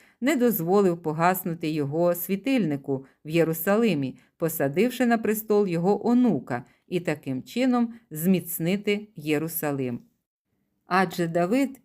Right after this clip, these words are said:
чинив те, що було до вподоби Господу, і протягом усього свого життя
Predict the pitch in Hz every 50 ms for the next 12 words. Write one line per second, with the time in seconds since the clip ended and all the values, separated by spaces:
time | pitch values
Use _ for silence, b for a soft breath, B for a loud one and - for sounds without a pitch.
0 | _ _ - 214 208 220 233 208 175 - - _ 202 214 240 285 - - - 190
1 | 165 151 165 165 165 175 185 202 220 214 - - 160 170 165 156 - - 175 160
2 | 151 151 156 160 160 160 190 190 214 277 294 262 - - - 139 127 139 131 135
3 | b b b b b b 196 196 196 196 202 202 208 202 202 190 180 196 185 185
4 | - - 175 170 170 - 170 165 165 170 170 170 - 160 156 160 165 160 175 190
5 | 190 190 - 269 277 294 285